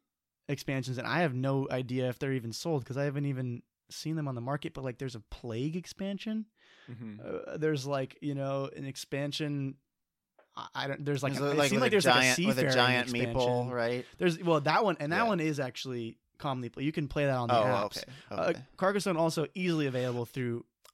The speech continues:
Speaker 1: phone
Speaker 2: Online.
Speaker 1: and computer apps, so,
Speaker 2: Yep.
Speaker 1: um, just a few bucks, but, I mean, it's very good interface. Like, the official apps are very,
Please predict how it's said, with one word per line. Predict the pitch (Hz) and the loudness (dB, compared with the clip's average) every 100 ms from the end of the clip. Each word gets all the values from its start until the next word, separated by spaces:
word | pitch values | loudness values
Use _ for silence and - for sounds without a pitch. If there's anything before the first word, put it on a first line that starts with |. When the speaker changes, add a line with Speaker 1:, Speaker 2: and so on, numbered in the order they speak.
| - | -6
Speaker 1:
phone | 104 | 0
Speaker 2:
Online. | 143 139 | 2 2
Speaker 1:
and | 127 123 | 0 -6
computer | 123 - 127 | -6 -4 -2
apps, | 120 117 117 | -2 -6 -8
so, | - 127 120 113 _ 120 | -8 -4 -4 -6 _ -6
Speaker 2:
Yep. | 104 92 131 | -4 -4 -4
Speaker 1:
um, | 127 117 | -4 -4
just | 110 147 | -6 -6
a | 147 - _ | -8 -14 _
few | 135 131 | -4 -2
bucks, | 110 120 113 - - | 0 -2 -2 -8 -8
but, | 117 110 | -6 -4
I | 110 | -4
mean, | 113 | -6
it's | 110 - | -6 -8
very | 123 135 139 | -2 0 2
good | 131 | -2
interface. | 127 123 117 123 120 117 - - - | -6 -6 -6 -4 -4 -6 -10 -12 -12
Like, | 117 | -8
the | 123 | -8
official | - 151 - 131 | -2 -2 0 -2
apps | 123 123 - | -4 -6 -8
are | |
very, | 113 117 117 | -8 -6 -6